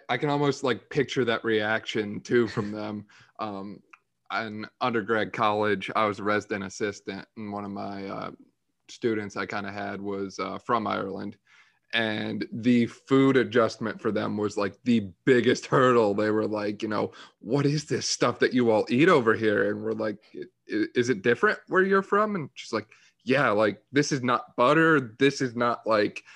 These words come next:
Speaker 1: meat."
Speaker 2: Mm-hmm.
Speaker 1: And we're just looking at, like, you know, what we call butter and what we call, like, a burger or something. And, you know, people don't even realize that it's not the same, which,
Speaker 2: Mm-hmm.
Speaker 1: you know, you are what you eat.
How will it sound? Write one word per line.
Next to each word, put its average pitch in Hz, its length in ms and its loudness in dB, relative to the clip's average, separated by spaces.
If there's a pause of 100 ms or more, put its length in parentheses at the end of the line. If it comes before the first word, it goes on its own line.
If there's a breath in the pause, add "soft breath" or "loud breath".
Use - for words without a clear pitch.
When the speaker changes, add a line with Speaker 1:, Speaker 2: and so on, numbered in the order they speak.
(160 loud breath)
Speaker 1:
meat." 127 420 2
Speaker 2:
Mm-hmm. 98 100 -14 (240)
Speaker 1:
And 123 240 0
we're 123 120 6
just 123 180 -4
looking 120 240 4
at, - 120 -4
like, 104 260 -2 (340 soft breath)
you 113 60 -8
know, 104 200 2
what 107 360 2
we 120 140 2
call 110 220 2
butter 113 580 6
and 107 140 0
what 107 160 0
we 113 180 0
call, 107 280 2
like, 107 220 2
a 95 60 -2
burger 110 520 4
or 101 80 2
something. 101 600 -4 (380 loud breath)
And, 98 580 -6
you 104 80 -14
know, 98 220 -10
people 123 240 -8
don't 120 160 0
even 113 220 -2
realize 107 440 0
that 104 120 -10
it's 101 180 -16
not 107 220 -10 (320)
the 104 100 -8
same, 110 500 -4 (220)
which, - 420 -10
Speaker 2:
Mm-hmm. 98 240 -8 (220)
Speaker 1:
you 110 80 -4
know, 104 100 -4
you 110 200 2
are 117 120 6
what 113 160 2
you 110 80 -2
eat. 110 260 -2